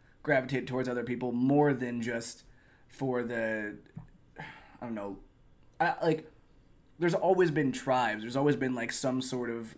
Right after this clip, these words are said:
combination of people living amongst each other. And I do think that there is sort of a camaraderie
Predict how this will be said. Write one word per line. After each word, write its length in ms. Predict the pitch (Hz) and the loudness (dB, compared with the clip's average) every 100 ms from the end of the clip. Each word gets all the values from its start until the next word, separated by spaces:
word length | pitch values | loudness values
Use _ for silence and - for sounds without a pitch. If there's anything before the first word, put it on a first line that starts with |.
| - | -4
combination 460 | 135 123 117 127 123 | -2 -2 -2 -2 -4
of 80 | |
people 400 | - 123 123 117 | -2 -4 -4 -4
living 360 | 117 120 110 113 | -4 -4 -6 -6
amongst 380 | 110 120 117 - | -4 -4 -4 -8
each 160 | 113 123 | -8 -4
other. 160 | 117 | -2
And 80 | 123 | 0
I 60 | 160 | -2
do 100 | 165 | -2
think 200 | 160 135 | -2 -4
that 100 | 123 | -4
there 120 | 123 | -4
is 180 | 123 123 | -4 -4
sort 120 | 123 | -4
of 40 | |
a 140 | 117 101 - - - | -4 -8 -12 -20 -18
camaraderie 960 | - 147 135 127 127 127 123 113 110 | -2 2 2 4 2 2 0 -2 -2